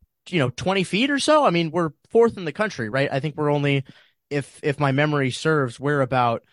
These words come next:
uh, forty-two percent, and that's, again, fourth in the nation in all two-point percentages. So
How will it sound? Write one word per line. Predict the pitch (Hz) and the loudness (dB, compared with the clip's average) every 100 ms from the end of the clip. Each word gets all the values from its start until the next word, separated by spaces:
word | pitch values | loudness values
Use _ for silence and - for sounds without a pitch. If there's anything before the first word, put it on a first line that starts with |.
| _ _ _ | _ _ _
uh, | 131 117 | -4 -4
forty-two | - 170 196 190 - 185 | 0 4 4 4 -2 -10
percent, | - 156 - 175 143 110 | -8 -8 -2 0 0 -2
and | 123 | -6
that's, | 127 123 | -4 -4
again, | 131 110 | -4 -4
fourth | - 143 135 | -2 -2 0
in | 127 | -2
the | 120 | -4
nation | 113 143 143 117 98 92 - _ _ _ | -2 0 0 -4 -8 -12 -20 _ _ _
in | 127 120 | -4 -2
all | 135 131 127 110 - | 0 2 2 0 -6
two-point | - 151 139 123 | -8 -6 -4 -6
percentages. | 120 120 135 113 101 101 | -6 -2 -2 -2 -6 -6
So | 120 107 | -4 -4